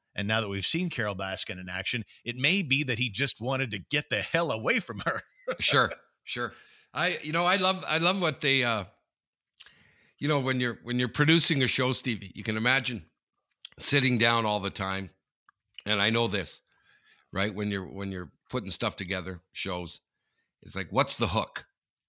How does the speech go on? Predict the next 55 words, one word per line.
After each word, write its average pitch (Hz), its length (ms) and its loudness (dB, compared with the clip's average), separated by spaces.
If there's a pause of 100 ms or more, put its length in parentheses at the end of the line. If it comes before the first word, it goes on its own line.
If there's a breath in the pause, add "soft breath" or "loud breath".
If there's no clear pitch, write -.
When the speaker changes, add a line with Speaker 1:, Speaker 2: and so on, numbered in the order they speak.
(200)
Speaker 2:
Okay, 95 240 -6
you 101 140 -2
need 127 200 4
a 107 60 4
hook. - 440 -4 (280)
Okay, 98 200 -6
you 92 140 -6
gotta, 104 220 -2
you 98 120 -6
gotta 101 160 -2
hook - 320 -10
the 110 100 -2
audience. 82 420 -2
You 90 60 -12
gotta 101 140 -6
pull 131 300 -4
them 101 200 -4
in. 85 200 -6 (760 loud breath)
And, 123 120 -2
you 143 60 -2
know, 160 140 0
it - 20 -2
might 156 220 2
be, 135 140 2 (540 loud breath)
"Well, 127 160 2
let's, - 360 2
you 110 100 -4
know, 117 140 -2
let's 131 180 -2
add 123 160 0
a 120 60 2
little 113 220 0
mystery 120 400 2
to 117 100 -6
this 110 240 -4
thing. 113 260 -6
Let's 104 220 -6
add 107 160 -4
a 107 40 -6
little 101 300 -4
unknown, 107 720 0
you 95 120 -4
know, 98 120 -2
so 104 180 -2
we 98 120 -4
can 95 100 -6
go 101 160 -4
from 101 220 -6
episode 101 500 -6
to 92 80 -8
episode. 95 380 -8
We'll 85 160 -8
leave 107 220 -2
them 101 160 -4
hanging," 104 580 -6